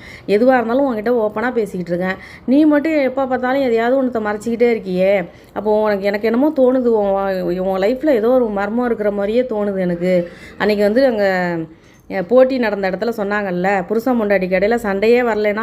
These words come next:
அவங்களுக்குள்ள ஏதோ ஒரு ரகசியத்தை மறைக்கிறாங்கன்னு சொன்னாங்கல்ல, அது உண்மையா இருக்குமோங்கிற மாதிரி தோணுது. எதுக்காக என்கிட்ட பொய் சொன்ன, எங்க போன?" அப்படின்னு கேக்குறாரு. அதுக்கப்புறம் வந்துட்டு இவங்க சொல்றாங்க, "நான் வந்துட்டு ஒரு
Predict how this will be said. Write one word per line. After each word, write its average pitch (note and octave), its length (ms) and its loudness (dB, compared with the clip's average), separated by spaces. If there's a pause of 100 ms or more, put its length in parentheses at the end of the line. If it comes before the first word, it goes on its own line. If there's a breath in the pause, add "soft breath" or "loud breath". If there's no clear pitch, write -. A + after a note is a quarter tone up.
அவங்களுக்குள்ள G3 380 -4
ஏதோ A3+ 160 0
ஒரு A3+ 160 0
ரகசியத்தை G3+ 520 0
மறைக்கிறாங்கன்னு G3 600 -2
சொன்னாங்கல்ல, F#3 380 -2
அது G3 300 0
உண்மையா A#3 360 0
இருக்குமோங்கிற F#3+ 540 -4
மாதிரி G3+ 180 -2
தோணுது. F3+ 560 0 (600 loud breath)
எதுக்காக C#4 420 4
என்கிட்ட A3+ 260 0
பொய் A3+ 200 -2
சொன்ன, G#3+ 300 -4
எங்க G#3+ 220 -2
போன?" G3+ 340 -2
அப்படின்னு F3+ 140 -2
கேக்குறாரு. F#3 640 2 (920)
அதுக்கப்புறம் A3 460 2
வந்துட்டு A3 140 -2
இவங்க A3 340 0
சொல்றாங்க, G#3 400 0 (460 loud breath)
"நான் G#3+ 360 2
வந்துட்டு A3+ 180 -2 (960 loud breath)
ஒரு G3+ 260 0